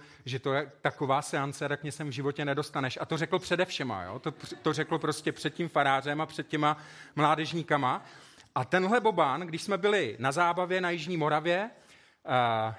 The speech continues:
a tam jsou takové jako zábavy, tak jsme byli prostě na té zábavě, já jsem se s ním nějak jako bavil o Bohu a najednou Boban někam zmizel a, a já jsem si říkal, „Tyjo, jako co se děje?“ A teď se doslechlo, že Boban, eh,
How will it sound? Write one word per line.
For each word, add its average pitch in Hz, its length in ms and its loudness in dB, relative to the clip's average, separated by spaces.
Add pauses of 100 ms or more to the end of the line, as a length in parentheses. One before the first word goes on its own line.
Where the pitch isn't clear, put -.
(160)
a 120 40 -2
tam 139 140 -2
jsou 165 120 -4
takové 151 280 2
jako 143 220 -2
zábavy, 151 680 2
tak 143 140 0
jsme 143 160 -6
byli 151 180 0
prostě 151 280 -6
na 147 80 2
té 147 160 0
zábavě, 139 400 0
já 143 80 2
jsem 147 160 -8
se 156 140 -8
s - 100 -14
ním 151 100 -6
nějak 143 220 -2
jako 151 180 -8
bavil 139 360 -2 (340)
o 123 100 -4
Bohu 147 260 2
a 151 40 2
najednou 143 300 0
Boban 156 300 0
někam 160 320 -4
zmizel 131 640 -2 (840)
a, 123 100 2
a 110 720 0
já 110 140 -6
jsem 135 180 -8
si - 160 -10
říkal, 131 340 -4
„Tyjo, 131 260 -4
jako 127 200 -6
co 131 140 -10
se 160 160 -8
děje?“ 127 320 -2
A - 80 -8
teď 135 160 -6
se 185 280 0
doslechlo, 143 920 -2 (460)
že 147 400 0
Boban, 170 520 0
eh, 190 100 -10